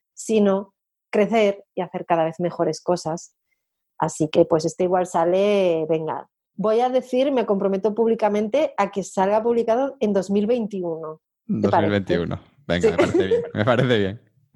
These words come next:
Speaker 1: <laughs> Pues ya está.
Speaker 2: Genial, pues estaremos pendientes.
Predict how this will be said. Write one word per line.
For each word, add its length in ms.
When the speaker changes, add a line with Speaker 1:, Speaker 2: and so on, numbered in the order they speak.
Speaker 1:
<laughs> 580
Pues 100
ya 120
está. 280
Speaker 2:
Genial, 460
pues 140
estaremos 1040
pendientes. 840